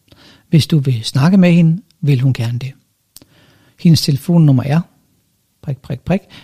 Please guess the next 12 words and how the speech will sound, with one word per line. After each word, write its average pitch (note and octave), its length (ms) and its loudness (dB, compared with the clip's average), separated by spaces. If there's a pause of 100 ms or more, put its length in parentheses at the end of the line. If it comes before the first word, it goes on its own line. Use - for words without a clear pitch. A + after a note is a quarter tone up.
(120)
hun D#3+ 180 4
hedder B2+ 460 2 (180)
Sasha. - 460 -4 (1080)
Bedste B2+ 300 0
hilsner, C#3 440 0 (720)
Annika. B2 360 -6 (640)
Citat - 580 -4 (120)
slut. - 340 -8 (1160)
Den E3+ 160 6
besked, F3 380 2
som D#3 220 -2
du C3 180 -4